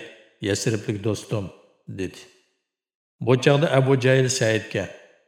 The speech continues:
"Ajabo, sen Makkada xotirjam aylanib yursin-a? Holbuki senlar dinni qochqinlarni oranglarga ilishding. Teqa ularga yordam bermoqchi va ularni qo'llab-quvvatlamoqchi."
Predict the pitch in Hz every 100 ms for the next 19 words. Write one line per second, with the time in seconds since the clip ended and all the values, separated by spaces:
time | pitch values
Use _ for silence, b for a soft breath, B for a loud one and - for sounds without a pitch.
0 | _ - 107 117 117 123 120 131 117 120
1 | - 123 120 120 117 120 120 127 120 123
2 | 123 120 123 120 139 151 139 - - -
3 | _ _ - 113 120 123 123 123 127 127
4 | 113 107 127 131 135 135 120 - 131 131
5 | 135 123 123 131 131 131 135 139 135 -
6 | 156 110 - - - _ _ - 123 139
7 | 127 131 139 139 123 127 131 135 139 139
8 | 139 127 151 135 110 - - - - 147
9 | 123 135 147 147 151 147 143 - 151 151
10 | 156 156 - 151 113 -